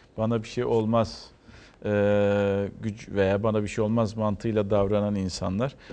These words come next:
Ama bu, bu rahatsızlık, bu hastalık kişinin sosyal statüsüne bakmıyor, cinsiyetine bakmıyor, e, yaşına bakmıyor. Yani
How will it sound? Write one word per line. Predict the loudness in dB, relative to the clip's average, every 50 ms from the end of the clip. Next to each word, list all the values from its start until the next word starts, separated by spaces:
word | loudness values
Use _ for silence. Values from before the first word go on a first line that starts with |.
| -6 -2
Ama | 0 0 0 2
bu, | 2 0 0 -2 -8 -20 -20 _ _ _ _ _ _ _ _ _ _ -20 -20 -14 -8
bu | -4 -4 -4 -4 -2 2
rahatsızlık, | 6 6 6 6 6 2 -4 -6 -6 -6 0 2
bu | 2 4
hastalık | 4 2 0 0 -4 -2 -4 -4 -8 -12 -20 -20 -20 -20 -20 -20 _ -12
kişinin | -10 -10 -8 -6 -4 -4 -4 -4 -4 -10
sosyal | -14 -4 -2 -2 -2 2 2 2 2
statüsüne | 2 0 -4 -6 -6 -4 -4 0 0 2 2
bakmıyor, | 2 2 0 0 -4 -2 0 0 2 0 0 -2 -2
cinsiyetine | -4 -4 -4 -2 -2 -2 -2 -2 -2 0 2 2 4 4
bakmıyor, | 4 2 2 -2 -4 -2 0 2 2 2 2 2 0 -6 -18 -20 -20 -20 -20 -12 -4
e, | -2 0 0 0 -2 -6 -10 -10 -10 -12 -18 -20 -20 -20 -18 -16 -12 -8 -6 -2
yaşına | 6 8 8 8 6 4 0 4 6 6 8 8
bakmıyor. | 8 8 8 4 -2 0 2 4 4 4 4 4
Yani | 4 4 4 4 2 0 -4